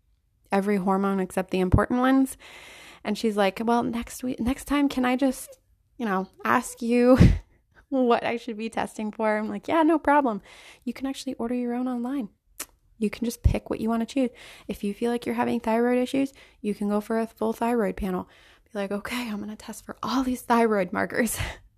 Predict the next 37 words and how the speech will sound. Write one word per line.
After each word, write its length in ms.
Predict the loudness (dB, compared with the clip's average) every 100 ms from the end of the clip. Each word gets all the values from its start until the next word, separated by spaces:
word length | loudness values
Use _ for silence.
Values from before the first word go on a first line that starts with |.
| -20 -18 -10 2
Or 180 | 4
if 120 | 4 0
you 80 |
feel 200 | -4 -6
like 180 | -8 -8
you're 100 | -8
having 300 | -6 -6 -6
a 80 | -6
liver 260 | -6 -6 -6
detox 440 | -6 -6 -8 -10
issue 420 | -14 -8 -4 -4 -4
or 240 | -4 -4
estrogen 460 | -4 -6 -6 -4 0
dominance, 500 | 2 2 2 0 -2 -10 -20 -20 _
you 160 | -6 -6
can 220 | -6 -8
choose 480 | -8 -6 -4 -4 -6
a 100 | -8
blood 300 | -6 -4 -2
panel 340 | -2 -2 -2 -4
that's 200 | -6 -8
going 240 | -6 -6
to 60 | -6
test 320 | -6 -8 -8
your 80 | -8
estrogen 480 | -8 -8 -6 -2 0
levels 440 | 2 2 0 -2 -16 -20 -20 -6
and 480 | -2 0 0 -2
your 460 | -2 2 2 4 2
liver 240 | 0 0
markers. 500 | 0 -2 -6 -10 -10 -18 -20 -20 -8
So 380 | 2 2 2 0
there 220 | -2 0
are 140 | -2
so 340 | -4 -6 -4 -2
many 240 | -4 -4
options 720 | -4 -6 -6 -4 -4 -6 -12